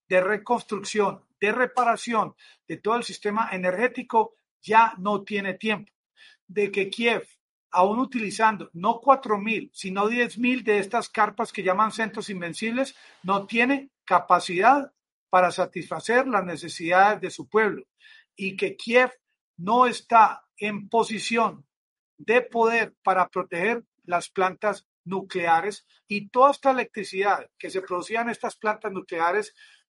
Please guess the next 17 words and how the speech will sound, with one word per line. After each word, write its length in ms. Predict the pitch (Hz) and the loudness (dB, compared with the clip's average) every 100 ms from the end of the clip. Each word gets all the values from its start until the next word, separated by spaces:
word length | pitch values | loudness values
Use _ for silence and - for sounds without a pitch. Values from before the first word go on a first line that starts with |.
| _ | _
ya 400 | 190 190 208 208 _ _ _ | 2 4 4 0 _ _ _
no 180 | 156 170 | -8 -2
la 120 | 175 | 2
va 140 | 185 185 | 4 4
a 20 | |
recibir 600 | 190 - 156 156 180 - _ | 2 -2 -4 -2 -4 -10 _
Ucrania. 800 | - 170 - 185 180 170 147 127 _ _ _ _ | -10 -10 -8 -2 0 0 -6 -16 _ _ _ _
Entonces, 760 | 180 160 190 190 208 208 - _ _ _ - | -14 -4 -2 -2 -4 -6 -12 _ _ _ -4
¿cómo 520 | 208 208 214 214 165 190 | -2 0 -2 -6 -2 6
van 380 | 190 214 226 - - | 6 6 0 -12 -6
a 140 | 175 | -6
traerle 640 | - 175 170 175 202 202 202 _ | 0 2 2 0 -2 -2 -8 _
electricidad 920 | 180 175 165 165 160 160 156 165 196 - _ 170 | -8 -6 -8 -10 -10 -6 0 2 0 -4 _ -4
a 80 | |
la 180 | 165 151 | 0 0
gente 460 | 156 160 156 190 - _ _ | -2 -6 -4 -6 -6 _ _
ya 400 | - 170 151 143 | -2 2 4 2